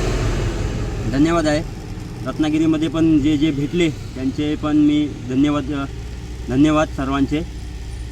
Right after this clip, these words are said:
चला प्रवासाला सुरुवात करूया. इथून आपण जायचं आहे बदलापूरला. आता घरी जातो, आता आहे दहिकाला. सर्वांना दहिकालाच्या हार्दिक हार्दिक शुभेच्छा. तर मस्तपैकी दहीहंडी पण बघू जाऊया.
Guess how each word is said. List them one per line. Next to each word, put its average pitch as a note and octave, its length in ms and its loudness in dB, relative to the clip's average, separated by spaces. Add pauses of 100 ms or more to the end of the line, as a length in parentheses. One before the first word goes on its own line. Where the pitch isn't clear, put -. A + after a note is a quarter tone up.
(260)
चला G#3+ 180 6 (320)
प्रवासाला G3 400 0
सुरुवात F#3+ 300 2 (100)
करूया. E3+ 300 4
इथून D#3+ 280 -2
आपण E3 280 -2
जायचं D3+ 260 -2
आहे D#3 80 -2
बदलापूरला. C#3 520 0
आता - 140 -6 (100)
घरी D#3 180 6
जातो, D3+ 320 -4 (260)
आता B2 160 -6
आहे C3+ 120 -2
दहिकाला. C3+ 480 0 (480)
सर्वांना C3+ 320 -2
दहिकालाच्या C3+ 540 -2
हार्दिक C3+ 260 0
हार्दिक D3 200 0
शुभेच्छा. C#3+ 480 -2 (520)
तर A#2 120 -8
मस्तपैकी C3+ 460 0
दहीहंडी C#3 360 4
पण D3 200 4
बघू C#3+ 240 4
जाऊया. C#3 340 2